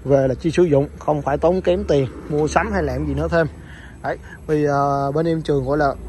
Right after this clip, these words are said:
à, full nhất có thể thôi. Còn với khách hàng đi về thì nếu mà chỉnh sửa theo ý gia đình của mình thì nói chung là làm thêm một tí gì đó cho đẹp. Đó là theo cái sở thích cá nhân. Chứ mà em thấy là xe là đã rất là đẹp rồi, full đồ. À, sấy sủi kiến, gạt mưa sâu, cảm biến lùi.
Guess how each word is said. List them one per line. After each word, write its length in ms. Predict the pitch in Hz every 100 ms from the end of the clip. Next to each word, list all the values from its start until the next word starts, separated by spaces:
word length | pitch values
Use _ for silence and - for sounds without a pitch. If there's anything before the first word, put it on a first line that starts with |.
| -
à, 80 | 156 139 -
full 220 | 175 170
nhất 160 | 202 -
có 140 | 214
thể 220 | 196 131 175
thôi. 200 | 175 160 - - -
Còn 160 | - 135
với 100 | 156
khách 100 | 208
hàng 160 | 165 139
đi 140 | 160
về 280 | 147 139 135
thì 180 | 135 131
nếu 200 | 151 226
mà 120 | - 135
chỉnh 180 | 156 190
sửa 180 | 147 170
theo 100 | 175
ý 120 | 214
gia 80 | 180
đình 180 | 139
của 80 | 139
mình 260 | 175 143 135
thì 100 | 135
nói 140 | 160 180
chung 180 | 165
là 80 | 156
làm 200 | 139 135
thêm 180 | 135 160
một 60 | 131
tí 100 | 170 233
gì 120 | 196
đó 140 | 151 -
cho 120 | 165
đẹp. 160 | 156 135 - -
Đó 80 | 160
là 140 | 180
theo 220 | 139 175 170
cái 100 | 196
sở 120 | 170
thích 100 | 196
cá 80 | 202
nhân. 220 | 202 185 160 - - - -
Chứ 120 | 180
mà 180 | 180 147
em 240 | 135 165
thấy 160 | 165 190
là 400 | 190 143 135 135 123
xe 260 | - 156
là 100 | 156
đã 160 | 143 160
rất 240 | 170 185
là 60 | 175
đẹp 140 | 143
rồi, 200 | 156 147 135 -
full 180 | 165 170
đồ. 200 | 156 151 - - - - -
À, 100 | 139 135 135 139 143 143
sấy 220 | 139 170 175
sủi 200 | 160 147
kiến, 280 | - 185 226
gạt 200 | 180 135
mưa 140 | 156 151
sâu, 460 | - 165 160 160 - -
cảm 180 | 120 160
biến 200 | 165 185
lùi. 280 | 156 156